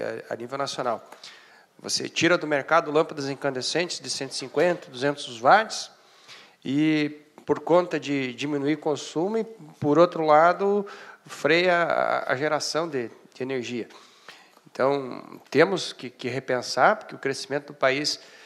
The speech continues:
é, é, é, é necessário, mas não ocorre se não tiver uma infraestrutura, e a, e a energia é fundamental para que esse crescimento ocorra. Então, temos que, que trabalhar, de fato, e dar todo o, o apoio necessário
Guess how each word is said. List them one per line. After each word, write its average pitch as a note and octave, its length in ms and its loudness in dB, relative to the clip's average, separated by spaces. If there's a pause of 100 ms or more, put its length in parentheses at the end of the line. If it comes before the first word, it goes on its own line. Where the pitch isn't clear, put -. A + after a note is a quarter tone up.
(320)
é, G2+ 1200 -4
é, A2 60 -6
é, G#2+ 40 -6
é - 20 -6
necessário, B2+ 800 6 (500)
mas C3 220 2
não D3 160 2
ocorre F3 360 -2
se F#3 140 -4
não F#3 80 -2
tiver D#3 260 2
uma F3 120 4
infraestrutura, F#3 640 -4
e B2 120 0
a, - 180 -4
e A#2+ 80 -2
a A#2+ 100 0
energia C3+ 560 0
é F#3+ 40 -2
fundamental F#3+ 640 -4
para A2 180 -12
que - 120 -14
esse B2 200 -12
crescimento A#2+ 520 -10
ocorra. - 340 -10 (800)
Então, A#2 340 -4
temos C#3+ 360 -2
que, A2+ 440 -8
que A2+ 100 -12
trabalhar, A2+ 420 2
de - 80 -12
fato, C#3+ 300 2
e - 20 -10
dar D#3 140 0
todo D3+ 280 -6
o, B2+ 340 -6
o B2+ 80 -2
apoio B2+ 280 -4
necessário C3+ 680 -2